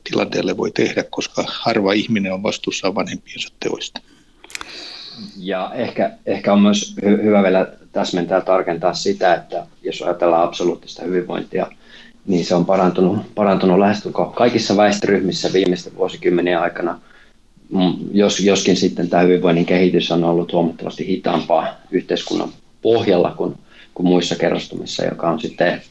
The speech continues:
Speaker 2: yksi keskeinen syy, miksi tätä takamatkaa näiden väestöryhmien välillä on syntynyt, ja osa porukasta on jäänyt, jäänyt sitten entistä en-,
Speaker 1: Eli
Speaker 2: enemmän jälkeen tästä.
Speaker 1: Eli jos tätä hiukan havainnollistaa, niin ehkä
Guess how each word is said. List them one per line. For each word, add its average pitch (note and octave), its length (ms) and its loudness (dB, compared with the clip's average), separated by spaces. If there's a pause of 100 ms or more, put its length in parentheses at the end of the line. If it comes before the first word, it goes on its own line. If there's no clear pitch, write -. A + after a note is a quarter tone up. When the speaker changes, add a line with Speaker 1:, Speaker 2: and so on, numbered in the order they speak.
(340)
Speaker 2:
yksi - 160 -2
keskeinen F#2+ 420 2
syy, G#2 200 4
miksi G2 180 0
tätä F#2+ 180 -2
takamatkaa F2+ 840 -2
näiden F2 260 0
väestöryhmien F2 680 -2
välillä E2+ 300 -2
on D#2+ 80 -6
syntynyt, F2 420 0
ja E2 80 -2
osa E2 300 -2
porukasta - 500 -4
on D#2+ 160 2
jäänyt, E2 240 -2 (140)
jäänyt F2+ 340 0
sitten - 340 -10
entistä - 400 -12 (680)
en-, - 180 -4
Speaker 1:
Eli F#2+ 220 4
Speaker 2:
enemmän F2+ 320 4
jälkeen F#2 460 4
tästä. F2+ 340 -2 (1400)
Speaker 1:
Eli A#2 160 4
jos G#2 180 2
tätä A2+ 220 2
hiukan A#2 360 2
havainnollistaa, G#2 960 0
niin F#2+ 360 0 (260)
ehkä A2 200 0